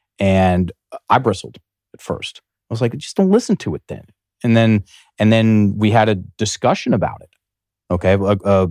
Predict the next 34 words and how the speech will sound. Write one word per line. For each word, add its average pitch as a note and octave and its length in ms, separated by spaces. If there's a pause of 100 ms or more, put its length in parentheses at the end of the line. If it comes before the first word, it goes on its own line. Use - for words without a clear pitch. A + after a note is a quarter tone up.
(120)
a, E2+ 420
a, E2 380
a, F2 120 (120)
a F2+ 80
constructive, F#2 880 (480)
down-regulated F#2 800
discussion A#2+ 440
about F2 200
it F2 40
and F2 100
played F2+ 320
both F2 180
sides. - 580 (340)
And F2 120
then F2 380
we G2 80
ended F#2 180
up, F2 160 (160)
you F2+ 120
sent G2 240
her, F2+ 360
uh, E2+ 200 (180)
an F#2+ 100
email A2+ 480
and G#2+ 160
she - 160
was F#2 220
really F#2+ 240
appreciative D#2 600
of C#2 140
it. - 160
And, E2 200 (460)
and F#2 120
so G2 320